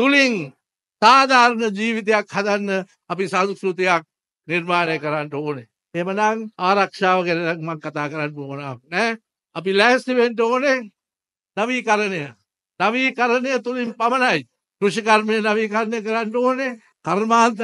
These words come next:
නවීකරණය කරන්න ඕනේ. සංස්කෘතිය නවීකරන්න ඕනේ. විශේෂයෙන්ම තාක්ෂණය. අද ලෝකයේ තියෙන මේ ලොකු කලබල, ලොකු ගැටුම්, ලොකු අමනාපකම්,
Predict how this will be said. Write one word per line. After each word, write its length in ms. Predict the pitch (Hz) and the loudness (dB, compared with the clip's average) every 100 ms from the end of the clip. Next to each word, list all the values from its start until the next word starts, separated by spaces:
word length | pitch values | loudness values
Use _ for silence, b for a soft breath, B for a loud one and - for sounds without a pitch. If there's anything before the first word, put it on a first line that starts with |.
| 220 | -2
නවීකරණය 520 | 226 226 214 226 220 220 | 0 -2 -2 -2 -2 -4
කරන්න 300 | 220 226 220 220 | -2 -2 0 0
ඕනේ. 460 | 233 269 269 254 208 _ | 2 2 2 -2 -6 _
සංස්කෘතිය 640 | 175 196 214 - 226 233 233 | 2 2 2 -2 -2 0 0
නවීකරන්න 640 | 233 233 214 226 226 220 220 | 0 -2 -2 -2 -2 -2 -2
ඕනේ. 480 | 247 254 285 262 254 254 | 0 0 0 -4 -6 -12
විශේෂයෙන්ම 640 | 208 - 254 277 285 285 277 | -14 -2 0 0 -4 -4 -4
තාක්ෂණය. 540 | 269 285 294 214 277 262 156 - _ _ - | 0 0 0 -6 -4 -2 -4 -10 _ _ -8
අද 60 | 190 | -4
ලෝකයේ 480 | 226 240 262 233 262 | 2 4 4 2 -4
තියෙන 320 | 233 254 269 | -4 -4 -2
මේ 160 | 247 262 233 214 - _ _ | -2 0 -2 -4 -12 _ _
ලොකු 520 | 214 214 254 254 240 - | -2 -2 -2 -4 -6 -4
කලබල, 520 | 190 214 247 254 262 269 247 - | 0 2 2 2 0 0 -6 -6
ලොකු 320 | 202 190 240 | -4 -2 0
ගැටුම්, 400 | 233 226 285 285 254 202 - | 2 2 0 -4 -6 -14 -6
ලොකු 220 | 190 226 | -4 0
අමනාපකම්, 920 | 254 269 262 269 269 254 277 277 247 | 2 2 2 2 2 0 0 0 -4